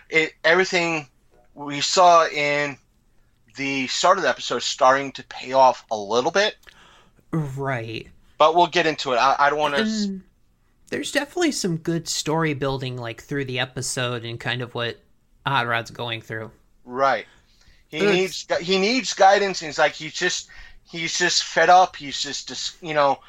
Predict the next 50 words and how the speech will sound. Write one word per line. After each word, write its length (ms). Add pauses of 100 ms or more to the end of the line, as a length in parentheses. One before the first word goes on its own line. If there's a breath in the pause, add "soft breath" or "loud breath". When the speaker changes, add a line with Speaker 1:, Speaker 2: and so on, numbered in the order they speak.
(260 soft breath)
Speaker 1:
it's 300
the 100
s-, 320 (300)
I 120
wanna 140
say, 300
for 200
the 80
most 260
part, 140
if 100
you 60
wanna, 320
again, 320
look 160
at 100
it 120
somewhat 340
logically, 440 (360 loud breath)
he's 220
stressed. 640 (240 soft breath)
He, 260
he, 360 (180)
he's, 400
"All 140
right, 240 (560)
it's 200
gone. 440
I'm 140
this. 240
You 100
know 80
what? 140 (1040 soft breath)
Good, 240 (240)
good. 240 (100)
I'm, 160 (140)
you 140
know 80
what? 220
Good. 240 (100)
I 80
don't 160
have 40
to 60
Speaker 2:
Uh-huh. 80
Speaker 1:
deal 100
with 100
stress 360
no 100
more. 200